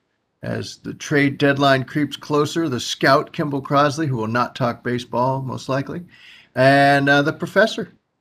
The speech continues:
Tim Crothers, who will lead us off.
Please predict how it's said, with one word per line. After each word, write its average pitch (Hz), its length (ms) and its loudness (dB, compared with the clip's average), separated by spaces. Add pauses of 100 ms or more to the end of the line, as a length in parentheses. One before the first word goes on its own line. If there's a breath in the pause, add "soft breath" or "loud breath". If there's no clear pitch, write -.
(280)
Tim 151 220 -4
Crothers, 165 600 0 (300)
who 175 100 4
will 147 140 4
lead 131 180 2
us 110 160 -4
off. - 380 -12